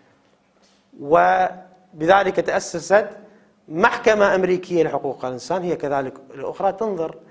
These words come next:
بالشكاوى أو الطعون التي تقدم في مجال الانتهاكات لحقوق الإنسان.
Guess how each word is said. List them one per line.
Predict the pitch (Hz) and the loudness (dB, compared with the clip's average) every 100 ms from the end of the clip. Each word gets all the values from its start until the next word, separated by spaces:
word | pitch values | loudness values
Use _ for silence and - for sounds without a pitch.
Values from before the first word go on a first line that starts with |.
| _ _ _ _ | _ _ _ _
بالشكاوى | 135 - 143 147 143 147 | -14 -10 -8 -6 -6 -6
أو | |
الطعون | 139 - 127 127 | -8 -10 -10 -10
التي | 127 | -12
تقدم | 120 - 165 165 196 | -16 -8 -6 -6 -10
في | 190 139 | -8 -10
مجال | 127 143 156 | -6 -6 -6
الانتهاكات | 131 135 120 117 123 - | -10 -10 -12 -10 -12 -14
لحقوق | 107 - - - | -20 -20 -20 -20
الإنسان. | - - - | -20 -20 -20